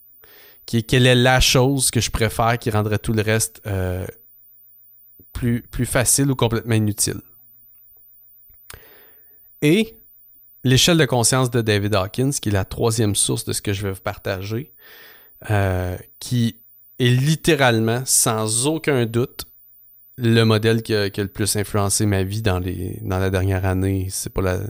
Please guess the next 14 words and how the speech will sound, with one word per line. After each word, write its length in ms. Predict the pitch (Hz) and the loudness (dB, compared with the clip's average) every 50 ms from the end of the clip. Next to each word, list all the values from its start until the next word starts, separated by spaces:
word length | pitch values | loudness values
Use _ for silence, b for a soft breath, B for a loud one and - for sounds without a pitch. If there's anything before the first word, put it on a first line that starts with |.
| 110 117 | -10 -8
les 100 | - 107 | -6 -6
deux 160 | 101 107 104 101 | -4 -4 -4 -2
dernières 360 | 101 95 92 92 95 98 104 | -2 -2 -2 -4 -4 -4 -4
années. 220 | 95 - - - _ _ _ _ _ _ _ _ _ | -6 -6 -8 -12 _ _ _ _ _ _ _ _ _
Bref, 360 | - 104 104 95 - - - _ - | -8 -6 -6 -6 -6 -10 -18 _ -18
à 40 | 175 | -10
partir 260 | - 104 104 - 131 | -8 -6 -4 -4 -4
du 80 | 123 113 | -2 0
moment 200 | 120 110 110 113 | 0 0 2 2
où 80 | 113 113 | 0 0
tu 120 | - - | -2 -2
m'en 120 | 117 104 104 | -2 -2 -2
as 80 | 101 | 0
parlé, 280 | - 101 95 95 92 | 0 -2 -2 -2 -4